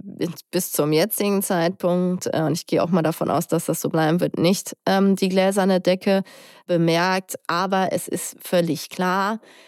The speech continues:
dass es sie gibt, dass auch manchmal einfach Männer bevorzugt werden in bestimmten Positionen, jetzt nicht nur im Gesundheitswesen, sondern in allen Branchen.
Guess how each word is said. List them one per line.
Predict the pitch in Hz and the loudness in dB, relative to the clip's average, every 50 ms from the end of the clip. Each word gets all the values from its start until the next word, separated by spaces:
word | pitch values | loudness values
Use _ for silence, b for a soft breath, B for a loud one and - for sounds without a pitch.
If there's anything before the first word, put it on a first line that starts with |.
| B B B | B B B
dass | - 175 170 175 - - | -2 0 0 0 -2 -4
es | - 160 - | -6 -6 -6
sie | - 165 160 | -6 -6 -6
gibt, | 160 175 190 226 294 311 - _ - - - - - | -4 -2 0 0 0 -2 -4 _ -12 -10 -10 -2 0
dass | 160 170 185 - | 0 0 0 -2
auch | - - 170 170 - | 0 0 0 0 0
manchmal | 185 180 170 180 185 - - 190 175 170 170 170 - | 0 2 2 2 0 -2 -2 0 2 2 2 0 0
einfach | - 170 180 - 175 175 | 0 -2 -2 0 0 0
Männer | 180 175 170 175 170 160 | 2 2 2 2 2 0
bevorzugt | - - 135 - - - 190 202 214 - - - 233 220 226 | -2 -4 -6 -6 -4 -2 -2 -2 -2 -2 -4 -6 -6 -2 -2
werden | 226 226 226 233 240 240 233 240 233 | 0 0 2 2 2 2 2 2 0
in | 208 - 190 | 0 0 0
bestimmten | 185 185 - - - 190 185 - 185 | 0 -2 -2 -2 -2 -2 -2 -2 -6
Positionen, | 175 - 175 180 170 170 - - 214 214 220 226 233 233 233 233 233 233 | -4 -4 -2 -2 -2 -4 -2 -2 0 0 0 0 0 0 0 -2 -2 0
jetzt | 214 - - - - | -2 -2 -2 -2 -4
nicht | 202 196 - | -4 -2 0
nur | 190 170 | 0 0
im | 170 | 0
Gesundheitswesen, | 170 165 190 220 226 214 214 - 208 220 214 214 208 202 | 0 0 0 0 0 0 -2 -2 -2 0 0 0 0 0
sondern | 196 175 175 180 185 | 0 0 0 0 0
in | 160 - | -2 -4
allen | - 165 180 202 233 247 233 | -4 -2 0 0 0 0 0
Branchen. | 226 214 214 220 233 220 233 233 | 0 0 0 2 2 2 4 4